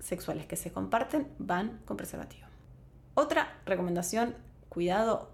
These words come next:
muy importante, es no usar cremas anestésicas de ningún tipo. ¿Por qué? Porque lo que hace el uso de anestésicos es justamente evitar que tengamos la percepción del dolor,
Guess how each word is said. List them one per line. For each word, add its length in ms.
muy 200
importante, 720
es 180
no 200
usar 540
cremas 500
anestésicas 800
de 140
ningún 400
tipo. 500
¿Por 240
qué? 240
Porque 260
lo 140
que 80
hace 480
el 180
uso 280
de 320
anestésicos 920
es 160
justamente 840
evitar 380
que 100
tengamos 580
la 100
percepción 440
del 140
dolor, 340